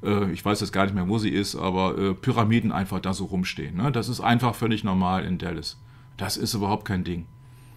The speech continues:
Diese Pyramide steht <laughs> ausgerechnet auf dieser Adresse.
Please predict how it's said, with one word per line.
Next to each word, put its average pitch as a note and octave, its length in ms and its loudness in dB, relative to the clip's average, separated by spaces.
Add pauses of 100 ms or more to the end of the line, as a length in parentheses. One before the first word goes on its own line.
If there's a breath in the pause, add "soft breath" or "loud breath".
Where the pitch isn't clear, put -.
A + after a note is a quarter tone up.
(1200 soft breath)
Diese G3+ 220 8
Pyramide G#3+ 480 8
steht - 560 0 (180)
<laughs> - 160 2
ausgerechnet C#3+ 720 4
auf - 200 -8
dieser C#3 300 4
Adresse. G2+ 480 0